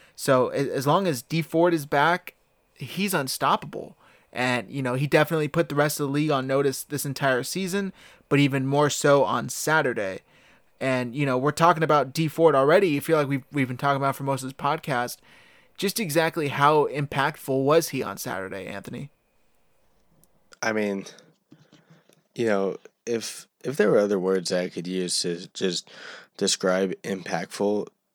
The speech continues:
Speaker 2: I mean, it, again, six sacks. Six sacks is all you need to know. They were averaging about two sacks a game without Dee Ford,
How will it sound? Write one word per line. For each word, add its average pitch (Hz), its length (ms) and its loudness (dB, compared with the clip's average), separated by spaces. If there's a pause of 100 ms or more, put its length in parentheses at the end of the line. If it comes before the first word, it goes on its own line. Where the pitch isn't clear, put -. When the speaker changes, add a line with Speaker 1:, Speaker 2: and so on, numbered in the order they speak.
(140)
Speaker 2:
I 117 120 -4
mean, 92 380 -4 (1500)
it, - 340 -8 (100)
again, 101 380 -2 (140)
six - 320 -2
sacks. 87 400 -2 (360)
Six - 300 0
sacks 120 300 0
is 101 100 -2
all 104 220 -2
you 104 100 -4
need 101 200 -4
to 98 100 -4
know. 90 260 -2 (460)
They 107 120 2
were 104 100 2
averaging 107 520 0 (100)
about 95 300 -4
two 151 160 0
sacks 165 320 -4
a 147 60 -2
game 117 220 2
without 95 280 2
Dee 98 160 -4
Ford, 92 400 -2